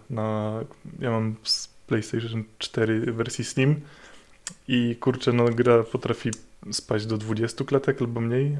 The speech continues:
a nie jest jakoś graficznie aż tak imponująca, żeby miała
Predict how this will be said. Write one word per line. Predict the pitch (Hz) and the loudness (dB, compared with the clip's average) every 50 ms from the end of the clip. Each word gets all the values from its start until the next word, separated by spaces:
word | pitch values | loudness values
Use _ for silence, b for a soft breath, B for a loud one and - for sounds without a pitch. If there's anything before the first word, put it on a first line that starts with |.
| 147 - | -2 0
a | 120 110 110 113 - - - - | 0 0 0 -2 -6 -8 -4 0
nie | 113 113 | 2 2
jest | 113 117 117 120 | 2 4 4 2
jakoś | 117 - 120 113 - - - | 2 2 0 -4 -4 -6 -2
graficznie | 123 120 123 - - - - - 123 117 117 117 135 - - - _ _ - | 0 0 0 0 -2 -8 -6 -4 -4 -4 -4 -4 -6 -8 -12 -16 _ _ -18
aż | - 117 - - | -14 -14 -8 -4
tak | - 120 - - | -4 -4 -2 0
imponująca, | 131 120 - - 117 117 117 117 120 117 - 127 | -2 -2 0 0 0 0 2 2 2 0 0 -2
żeby | 117 113 113 117 117 120 127 - | -2 0 0 0 0 0 -2 -4
miała | 113 110 110 110 117 113 | -4 -4 -4 -4 -6 -8